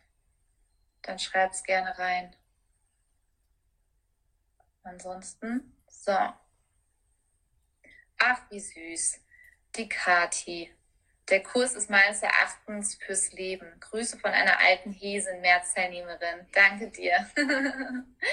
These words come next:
Und das finde ich so cool hier im Live. Es sind so viele jetzt aus dem Flow Tribe, aus dem Kurs. Und das ist so schön. Also vielen lieben Dank, weil,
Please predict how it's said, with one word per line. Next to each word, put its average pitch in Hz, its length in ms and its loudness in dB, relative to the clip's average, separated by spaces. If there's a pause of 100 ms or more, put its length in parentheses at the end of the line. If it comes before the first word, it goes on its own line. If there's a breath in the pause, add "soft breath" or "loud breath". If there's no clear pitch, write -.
(360 loud breath)
Und 240 220 6 (220)
das 262 180 0
finde 262 220 2
ich 254 120 -4
so 269 380 0
cool 254 160 -2
hier 247 220 0
im 233 80 -4
Live. 220 240 4
Es - 80 -12
sind 233 160 -8
so 269 600 4 (300)
viele 254 360 2
jetzt 240 260 0
aus - 240 0
dem 220 320 -4
Flow 247 380 4
Tribe, 220 440 2
aus 233 200 2
dem 220 240 -10
Kurs. 233 520 0 (640 loud breath)
Und 220 500 4
das 214 200 -2
ist - 240 0
so 247 240 2
schön. 214 720 0 (260)
Also 208 300 4
vielen 277 580 2
lieben 247 300 -4
Dank, 226 460 4
weil, 214 340 6